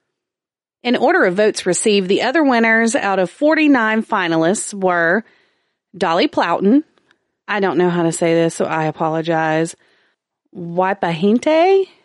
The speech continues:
which is a Dakota word for snowplow. Beyond Sleigh, You're Killing Me Squalls, Fast and Furious,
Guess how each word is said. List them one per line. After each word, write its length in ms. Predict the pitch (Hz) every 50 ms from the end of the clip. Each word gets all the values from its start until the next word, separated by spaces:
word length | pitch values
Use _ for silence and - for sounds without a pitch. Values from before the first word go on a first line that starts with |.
| _ _ _
which 260 | - - 202 196 -
is 120 | 208 190 185
a 60 | 185
Dakota 460 | 170 170 175 - - 214 202 208 220 214
word 400 | 202 202 196 196 196 196 196 -
for 220 | - - 175 175
snowplow. 640 | - - - 320 359 359 - - 160 160 156 - 247 - _ _ _ _ _ _ _ _ _ _
Beyond 360 | 226 233 240 254 294 311 311 -
Sleigh, 460 | - 202 180 160 147 143 156 208 208 - _ _ - 160 147 - - - - - _ _ - _
You're 180 | 185 214 208
Killing 280 | - - 381 370 302 226
Me 100 | 196 180
Squalls, 720 | - - - 156 160 151 156 156 170 247 247 - - - _ _ _ _ _ _ _ _ _ _ _ _ _ _ _ _ _
Fast 360 | - 226 220 262 294 - - 190
and 220 | - 185 185 -
Furious, 760 | - 302 349 320 254 185 165 147 147 160 220 226 - - -